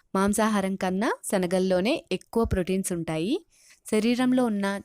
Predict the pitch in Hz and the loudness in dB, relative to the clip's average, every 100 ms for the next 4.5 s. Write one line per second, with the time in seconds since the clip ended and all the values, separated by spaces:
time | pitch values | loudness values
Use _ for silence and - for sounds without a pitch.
0 | - 196 202 214 202 202 202 196 196 - | -2 0 0 0 0 0 -2 -2 -2 -4
1 | 156 160 175 175 175 - _ - _ 185 | -6 -6 -6 -4 -6 -8 _ -20 _ -2
2 | 190 196 226 190 185 - 175 175 285 226 | 0 0 0 0 0 -2 -2 -2 -2 -2
3 | 180 185 185 175 160 165 285 427 _ _ | -2 -4 -4 -4 -2 -2 -4 -6 _ _
4 | - _ 196 208 196 | -20 _ 0 0 2